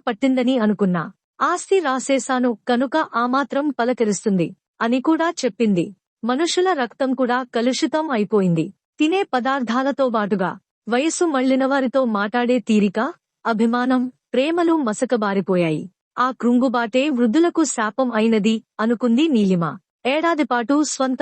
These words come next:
పనుల మీద ఇండియాలో ఉండిపోయిన నీలిమ, స్నేహంతో మధుమతిని మామూలు మనిషిని చేసింది. చాలా వరకు డబ్బు కోసమే పనిచేసే రోజాని కంట్రోల్ చేసి, నువ్వు మేడన్ని కనిపెట్టి ఉండాలి. ప్రార్థన కోసం బయటకు వెడితే ఎవరికైనా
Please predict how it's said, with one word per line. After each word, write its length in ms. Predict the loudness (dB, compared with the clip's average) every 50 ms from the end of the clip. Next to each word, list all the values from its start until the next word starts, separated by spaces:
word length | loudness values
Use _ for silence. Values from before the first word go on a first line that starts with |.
| -2 -2
పనుల 240 | 0 0 0 0 0 2 2
మీద 160 | 2 2 2 2 2 2
ఇండియాలో 360 | 2 2 2 0 0 2 2 2
ఉండిపోయిన 560 | 2 2 2 0 0 2 2 2 2 2 2 2 4
నీలిమ, 320 | 4 4 4 4 2 0 -2 -6 -8 -12 _ _ _ _ -8
స్నేహంతో 580 | -6 -2 0 0 0 2 0 0 0 0 0 0 0 0
మధుమతిని 560 | 0 0 0 2 2 2 2 2 2 2 4 2 2 2
మామూలు 380 | 0 0 0 0 2 2 2 2 2 2
మనిషిని 360 | 2 0 0 2 2 0 0 2
చేసింది. 400 | 0 0 0 2 2 4 4 4 2 0 0 -4
చాలా 260 | -4 -2 -2 -2 0
వరకు 340 | 0 0 0 0 0 0 -2 -2 -4 _ _ _ _ -2 0
డబ్బు 240 | 0 0 0 0 0 0 0
కోసమే 360 | 0 0 0 -2 -2 0 0 0 0
పనిచేసే 520 | 0 0 0 0 0 0 0 0 2 0 0 2
రోజాని 480 | 4 2 2 2 0 0 0 0 0 0 0
కంట్రోల్ 420 | -2 0 0 0 0 2 0 0 0 0
చేసి, 300 | 0 0 0 0 0 0 -2 -4 _ 0 0
నువ్వు 260 | 2 2 2 2 2 2 2
మేడన్ని 400 | 2 2 0 0 0 0 -2 -2
కనిపెట్టి 500 | -2 -2 0 0 0 0 0 0 2 2 2
ఉండాలి. 340 | 2 2 0 -2 -2 -4 -6 -6 -10 _ _ _ _ _
ప్రార్థన 460 | -4 -2 -2 -2 -2 0 0 0 0 0 0 0
కోసం 240 | -2 0 0 0 0 2 2
బయటకు 280 | 0 0 0 -2 0 0
వెడితే 360 | 0 2 0 2 2 0 0 0 -2 -2 -2 -2 0
ఎవరికైనా 500 | 0 0 0 0 0 0 0 0 -2